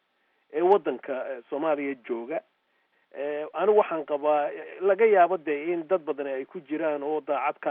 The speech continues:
ah inay waddan Afrikaan oo sidan u baaba'ay gacan siiyaan. Laakiin gunta hoose waxa u taalla waa ciidamo lagu shaqaysanaya aniga sida ii muuqata, oo dowladaha soo dirta ay ku shaqaysanayaan oo mushaaharo wanaagsan lagu siiyo, oo qaarkood guryo wanaagsan ay ka dhisteen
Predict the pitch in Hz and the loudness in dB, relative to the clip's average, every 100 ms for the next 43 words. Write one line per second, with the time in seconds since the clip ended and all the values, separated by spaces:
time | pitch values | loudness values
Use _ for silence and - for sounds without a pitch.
0 | 143 143 151 139 139 156 143 127 - 120 | 0 -2 -4 -8 -8 -8 -8 -8 -12 -12
1 | - 147 135 139 - 139 143 131 123 120 | -6 -6 -6 -10 -10 -8 -8 -8 -8 -6
2 | 131 143 135 127 139 - 123 120 113 _ | -6 -6 -4 -4 -4 -8 -14 -12 -12 _
3 | _ _ _ _ _ 165 165 220 220 180 | _ _ _ _ _ -8 -6 -4 -4 -4
4 | 233 226 185 175 - 185 180 147 165 - | -4 0 2 2 2 2 4 2 0 -2
5 | 143 147 175 196 175 185 196 220 214 202 | -2 0 2 4 4 0 0 0 0 -2
6 | 220 180 143 139 170 160 160 156 147 - | -4 -6 -4 -6 -6 -6 -6 -6 -8 -8
7 | 139 147 117 117 117 - 233 _ _ _ | -8 -8 -10 -12 -14 -14 -16 _ _ _
8 | - 175 180 180 185 214 175 - 202 214 | -2 6 8 8 8 4 2 0 2 2
9 | 170 - 147 135 - 165 143 - 123 - | 0 -6 -8 -8 -12 -12 -12 -12 -14 -12
10 | 160 151 151 160 156 - 175 202 202 160 | -10 -8 -8 -8 -10 -4 0 2 2 0
11 | 139 - 175 135 131 160 - 131 175 - | -2 -6 -8 -8 -10 -14 -16 -14 -14 -14
12 | _ _ 170 185 175 170 - 202 156 180 | _ _ -2 2 2 2 2 2 2 0
13 | 226 202 160 143 170 147 - 170 139 - | 4 4 2 -2 -6 -6 -8 -12 -12 -8
14 | 160 135 | -6 -6